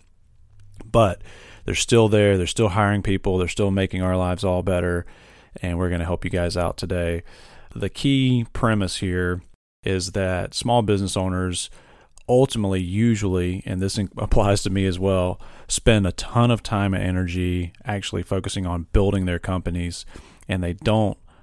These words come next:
focus as much as they should on their personal financial lives. So the difference between us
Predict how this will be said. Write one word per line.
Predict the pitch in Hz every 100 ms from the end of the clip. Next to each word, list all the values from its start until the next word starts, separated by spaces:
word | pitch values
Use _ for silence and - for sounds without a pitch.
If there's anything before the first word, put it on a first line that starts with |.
| -
focus | 107 95 95 87 -
as | 90
much | 101 92
as | 95 92
they | 87
should | - 101 87 87 90 -
on | 98 92 90 85 87 - _
their | - 90
personal | - 98 - 87
financial | - 87 85 85 - 104
lives. | - - - - - - -
So | - 120
the | 185
difference | 185 127
between | 107 117 95
us | - 98 101 - -